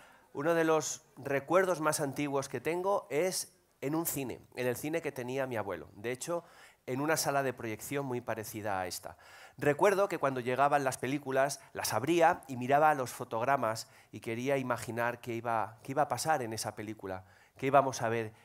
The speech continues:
ese fin de semana. Durante mis años, eh,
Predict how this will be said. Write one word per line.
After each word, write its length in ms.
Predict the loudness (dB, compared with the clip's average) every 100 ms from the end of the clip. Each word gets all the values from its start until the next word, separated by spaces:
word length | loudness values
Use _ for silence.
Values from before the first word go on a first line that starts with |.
| -8
ese 200 | -4 -4
fin 200 | -4 -6
de 100 | -4
semana. 460 | -4 -6 -8 -12 -20 _ _ _ _ _ _ _ -14
Durante 640 | -6 -2 0 0 -2 -2 -4 -16 -20 -14
mis 240 | -6 0 0
años, 680 | 2 0 0 -2 -6 -16 _ _ _
eh, 340 | -20 -18 -18